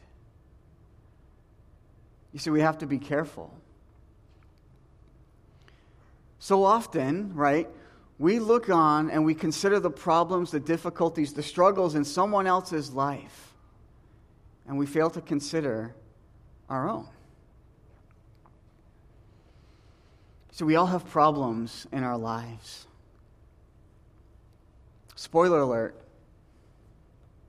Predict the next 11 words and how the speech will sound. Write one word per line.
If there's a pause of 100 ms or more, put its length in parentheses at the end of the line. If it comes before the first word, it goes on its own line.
(640)
it's
the
same
problem
that
you
and
I
have. (2000)
And
oftentimes,